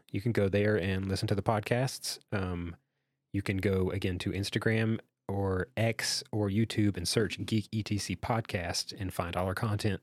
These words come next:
at any of those places. Um, I'll, I don't know what the U R L for the Twitch is yet, but I will, you know, when we get that, that'll be in, like I said, in the links and all the bios.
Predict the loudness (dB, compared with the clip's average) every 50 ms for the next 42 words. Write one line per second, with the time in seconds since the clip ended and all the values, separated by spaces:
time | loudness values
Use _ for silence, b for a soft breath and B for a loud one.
0 | _ -8 -8 -6 -4 -2 -2 0 0 -2 -2 -2 -2 -2 -2 0 0 0 -2 -2
1 | -4 -8 -12 _ _ _ _ _ _ _ _ _ _ _ _ _ _ -6 -4 -4
2 | -4 -4 -4 -6 -8 -12 _ _ _ _ _ _ _ _ _ _ _ _ _ _
3 | -2 0 0 2 0 0 -2 -4 -6 -10 -14 _ _ _ _ _ _ _ _ -10
4 | -10 -4 _ 0 0 2 2 0 2 2 2 0 0 0 0 2 2 2 2 2
5 | 0 -2 -2 -4 -6 -12 -10 -4 0 0 0 2 2 2 2 2 2 2 2 2
6 | 2 0 -2 -2 -2 0 -2 -2 -2 -2 -2 -2 0 0 0 0 -2 -4 -6 -12
7 | _ _ _ -2 -2 -2 -2 -2 0 0 0 2 4 2 2 2 0 0 0 0
8 | 2 2 2 2 2 2 0 -2 -2 -2 0 0 -2 -2 -2 -6 -4 -4 -4 -4
9 | -4 -6 -6 -6 -6 -6 -6 -6 -4 -4 -4 -4 -4 -4 -4 -6 -8